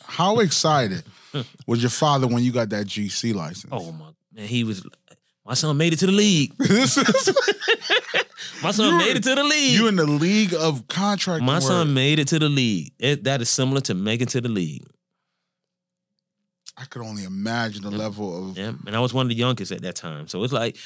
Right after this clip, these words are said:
Speaker 2: 'cause most of our, most of our uncles and fathers, they didn't have, they didn't have, um, G C license. They just out there working as subcontractors.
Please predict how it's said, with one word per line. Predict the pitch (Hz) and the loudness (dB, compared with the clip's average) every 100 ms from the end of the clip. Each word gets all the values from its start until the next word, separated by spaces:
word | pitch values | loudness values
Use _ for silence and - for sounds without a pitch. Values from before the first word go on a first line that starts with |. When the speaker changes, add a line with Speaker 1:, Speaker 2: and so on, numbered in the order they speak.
| - | -10
Speaker 2:
'cause | - 151 | -4 0
most | 202 220 | 0 0
of | 196 | 0
our, | 190 185 | -2 0
most | 185 247 226 | 0 0 0
of | 180 | 0
our | 190 - | 0 0
uncles | 196 190 190 | -2 0 -2
and | 170 156 - - - | 0 -4 -6 -16 -12
fathers, | 233 302 160 | -6 -4 -2
they | 202 | -2
didn't | 240 196 | -2 -4
have, | 208 302 294 104 - _ _ _ _ _ _ _ 196 | -6 -8 -8 -10 -12 _ _ _ _ _ _ _ -4
they | 247 | -2
didn't | 262 196 | -4 -6
have, | 175 208 233 185 | -8 -8 -6 -4
um, | 160 143 131 127 123 | -2 -2 -2 -4 -8
G | 117 139 | -6 -4
C | - 104 | -4 -6
license. | 95 85 78 - | -8 -10 -12 -12
They | 151 | -8
just | 220 185 - | -6 -6 -8
out | 147 151 | -10 -8
there | 143 | -6
working | 143 214 95 95 _ _ _ _ _ _ - | -6 -6 -10 -18 _ _ _ _ _ _ -16
as | 127 | -6
subcontractors. | 160 151 151 185 - - - - | -2 -2 -6 -10 -10 -12 -14 -20